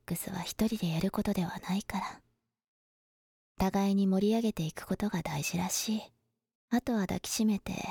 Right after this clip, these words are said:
あんた、体がガチガチだな。そう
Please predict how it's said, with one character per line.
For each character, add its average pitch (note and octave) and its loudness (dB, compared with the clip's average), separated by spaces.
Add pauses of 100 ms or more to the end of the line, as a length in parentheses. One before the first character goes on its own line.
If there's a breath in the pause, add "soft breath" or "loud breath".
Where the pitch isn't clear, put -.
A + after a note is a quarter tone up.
(1400)
あ - -8 (140)
ん - 0
た、 - -6 (760 loud breath)
体 A#3+ 4
が A#3 2
ガ G#3+ 2
チ B3 2
ガ B3+ 4
チ B3+ -2
だ B3+ 2
な。 A3+ 6 (1400 loud breath)
そ - -4
う D#3+ -4